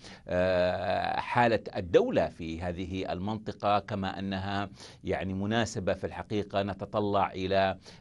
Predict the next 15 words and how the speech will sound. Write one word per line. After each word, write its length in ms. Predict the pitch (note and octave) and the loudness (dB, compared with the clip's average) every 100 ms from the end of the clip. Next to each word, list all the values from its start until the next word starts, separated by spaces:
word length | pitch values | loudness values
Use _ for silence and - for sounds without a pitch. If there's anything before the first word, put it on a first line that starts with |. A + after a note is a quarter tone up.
| - | -4
آه، 340 | F#2 F#2 F2+ | 2 2 2
الاستمرار 760 | - - - - A2 B2+ G3 A3+ | -2 -4 -6 -4 0 2 4 2
في 440 | - G#2+ G#2 G#2+ | 0 0 2 0
تذكرها 840 | - G#2+ G2 F#2+ - A#2+ G2+ G#2 | -4 -4 -2 -2 -2 -2 0 2
وفي 240 | G#2 F#2 G#2+ | 2 2 -4
الاحتفاء 600 | G2+ - - G2+ D#3+ - | -8 -8 -8 -4 -2 0
بها. 340 | G2+ A#2 A2+ | 0 2 2
ويسعدني 1800 | A2+ G2 F2+ G2 G2 - - - - G2 G2+ E2+ G#2+ - G#2 C#3+ A#2+ F#2 | 4 4 4 2 0 -6 -18 -14 -4 -2 0 -2 -4 -2 0 2 2 -2
في 80 | F#2 | -6
الحقيقة 520 | E2 F2 A#2 G#2+ G2+ | -8 -6 -4 -4 -4
كثيرًا 560 | F#2+ F#2+ A#2+ B2 A2 G2 | -4 -6 -2 0 0 0
ما 680 | F#2+ F#2 F#2+ - G2+ G2 G2 | -2 -4 -6 -4 -4 -2 -4
أشاهده 500 | G2 G#2+ G#2 G#2 G2+ | -2 0 0 0 0
وألاحظه 960 | G#2 F#2+ - F2 F2 - A#2 G#2 G#2+ | 0 0 0 0 0 0 -2 0 0
من 360 | G2 G2 G#2 | 0 0 0